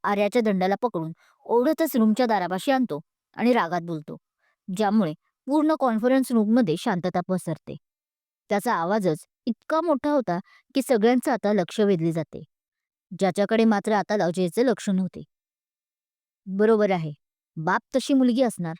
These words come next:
बाप एवढा मोठा बिझनेसमॅन स्वतःला समजतो, पण त्याला कुठे अजून एटिकेटी समजतात?" मघाचा राग आता अजय तिच्यावर काढत होता आणि त्याचा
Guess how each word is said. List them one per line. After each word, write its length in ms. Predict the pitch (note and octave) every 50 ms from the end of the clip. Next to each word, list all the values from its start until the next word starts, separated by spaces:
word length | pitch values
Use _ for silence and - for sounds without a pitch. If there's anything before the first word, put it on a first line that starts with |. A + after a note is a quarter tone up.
| _ _ _ _ _ _ _ _ _ _ _ _ _ _ _ _ -
बाप 320 | A3 G#3+ A#3 C4+ E4+ - F4
एवढा 260 | E4 D4+ D#4 D#4 D#4+
मोठा 260 | E4 D4 B3+ D#4+ D#4
बिझनेसमॅन 680 | C4 C4+ G#3+ F#3+ A3+ C4 C#4 - C4 A#3 F#3 F3+ G#3 - _ _ _ _
स्वतःला 360 | - C4 A#3+ - C4 C4 C4 D4
समजतो, 520 | - C4+ A3 G3+ F#3+ E3 - - - C3+ - _ _ _ _ _ _ _ _ - A3+
पण 100 | A3+ A3
त्याला 220 | A#3+ A#3 A#3 B3+
कुठे 220 | - D4 B3 B3 C#4
अजून 220 | C4+ A#3+ G#3+ A#3 -
एटिकेटी 460 | A3 G#3 - G3+ E3+ G#3+ F#3+ - F#3+
समजतात?" 440 | - G#3 F3+ E3 E3 - - F#3+ F3+ _ _ _ _ _ _ _ _ _ _ _ _ _ _ _ _ _ _ _ _ _ _ _ -
मघाचा 480 | F3+ F#3+ F#3+ F#3 G#3+ A3 - G#3 G#3 F#3
राग 180 | E3 D#3+ F3 - - _ _ _ _ -
आता 160 | F#3+ - - -
अजय 260 | - A3 G#3 B3+ C#4 C#4+
तिच्यावर 340 | - A#3+ - A3 G3 F#3 G#3+ -
काढत 300 | - F#3+ E3 E3+ E3 -
होता 200 | F#3 - - - - _ _ _ _ _ _ _ _ _ _ _ _ _ _ _ -
आणि 140 | G#3+ G#3+ G#3 -
त्याचा 240 | G#3 G3 - C4